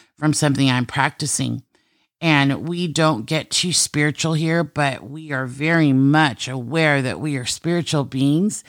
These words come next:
And so do not discount that. That is so key in how you maintain your mindset and how you rise above and you thrive. You don't just get through it, but you thrive.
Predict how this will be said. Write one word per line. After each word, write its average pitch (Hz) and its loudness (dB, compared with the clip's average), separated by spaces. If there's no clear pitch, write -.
And 156 0
so 143 0
do 165 2
not 151 0
discount 151 -2
that. 131 0
That 156 0
is 120 -8
so 180 0
key 156 -4
in 160 0
how 147 4
you 147 -2
maintain 156 2
your 135 2
mindset 139 0
and 139 -4
how 143 2
you 139 -4
rise 143 0
above 151 0
and 139 2
you 131 0
thrive. 160 2
You 139 0
don't 147 -2
just 139 -4
get 156 -2
through 175 0
it, 170 -4
but 139 -6
you 139 -8
thrive. 156 0